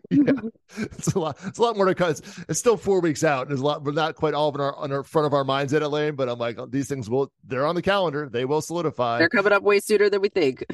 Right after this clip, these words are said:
Speaker 1: Exactly, and you can't, they're, they're not changing. So, uh, that's one thing.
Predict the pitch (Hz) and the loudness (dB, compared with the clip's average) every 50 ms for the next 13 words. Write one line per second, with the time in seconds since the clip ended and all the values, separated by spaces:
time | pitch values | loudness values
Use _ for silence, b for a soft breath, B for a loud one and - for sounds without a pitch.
0 | - - 170 156 131 139 131 147 135 139 135 - 120 101 98 104 107 107 104 104 | -4 -2 -2 0 0 2 2 2 2 2 0 0 -2 -2 -2 -2 -4 -4 -6 -4
1 | - - 131 131 123 120 123 120 123 127 151 165 165 160 - 170 170 151 139 110 | -2 -2 -2 -2 -2 -2 -2 -2 0 0 2 2 2 2 2 0 0 0 0 -4
2 | 104 87 90 92 - 123 123 104 98 98 98 98 98 98 98 98 95 95 101 113 | -8 -10 -10 -8 -4 -2 -2 0 0 0 0 0 0 0 -2 -2 -2 -4 -4 -4
3 | 110 107 104 - 104 110 117 120 92 113 101 92 95 92 | -4 -6 -4 -4 -4 -4 -4 -2 -2 -4 -4 -4 -6 -10